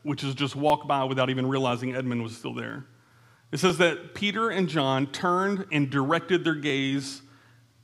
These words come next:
at Edmund. And they saw him for who he was. They saw him in the problems that he was in and, and said, "Hey, Edmund, you, you can look at us too.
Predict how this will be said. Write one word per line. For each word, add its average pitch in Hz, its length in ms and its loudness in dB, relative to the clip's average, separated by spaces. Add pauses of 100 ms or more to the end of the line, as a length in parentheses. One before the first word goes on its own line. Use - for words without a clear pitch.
at 127 200 -2
Edmund. 131 460 -6 (220)
And 139 120 -2
they 127 80 0
saw 156 260 0
him 170 120 0
for 175 180 -2
who 185 60 0
he 190 100 -4
was. 131 280 -2
They 135 120 -4
saw 151 240 2
him 160 140 0
in 165 120 0
the 160 80 2
problems 165 460 2
that 160 100 -2
he 160 60 -4
was 156 180 -4
in 127 300 0 (600)
and, 165 380 4
and 156 160 2
said, 175 200 2
"Hey, 147 440 2
Edmund, 120 460 -2 (120)
you, 151 200 -4 (120)
you 160 140 -2
can 170 100 4
look 165 160 2
at 165 60 0
us 147 160 -2
too. 110 240 -6